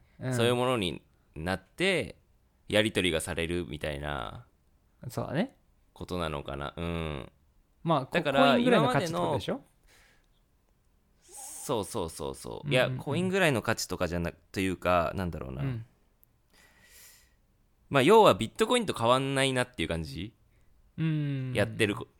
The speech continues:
Speaker 2: やってることが、
Speaker 1: うんうんうん。
Speaker 2: 欲しいと思って、その人の作品を買いたい、
Speaker 1: うん。
Speaker 2: 持っておきたいっていう人も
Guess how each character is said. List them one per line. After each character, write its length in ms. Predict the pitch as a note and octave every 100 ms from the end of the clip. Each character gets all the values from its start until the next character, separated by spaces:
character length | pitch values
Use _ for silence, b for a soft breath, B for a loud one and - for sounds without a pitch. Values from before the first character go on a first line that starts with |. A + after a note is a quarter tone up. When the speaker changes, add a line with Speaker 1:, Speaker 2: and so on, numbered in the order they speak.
| -
Speaker 2:
や 120 | G#2
っ 80 | -
て 100 | A#2
る 80 |
こ 100 | A#2
と 120 | A2+ A2
が、 460 | F#2 F2 D2+ - _ _ _
Speaker 1:
う 40 | C#3+
ん 40 |
う 20 |
ん 320 | C3 A2 A#2 G2+
う 40 | A2+
ん。 140 | G2+ B B B B
Speaker 2:
欲 140 | C3
し 160 | F#3 C4
い 60 | -
と 80 |
思 120 | C3+ A#2+
っ 80 |
て、 480 | - G#2 F#2+ E2+ - - -
そ 160 | C#3+
の 80 | D3+
人 160 | F3 E3
の 100 | C3
作 280 | A2 -
品 160 | B2 B2
を 60 | A2+
買 180 | A2+
い 40 | G#2
た 160 | C3
い、 160 | A#2 F#2+ - -
Speaker 1:
う 40 |
ん。 20 |
Speaker 2:
持 60 | A#2
っ 60 | B2+
て 140 | G#2
お 100 | F#2+
き 80 | -
た 160 | A2
い 60 | G#2
っ 40 | F#2+
て 160 | -
い 40 | -
う 20 |
人 220 | - G#2
も 260 | F2 C2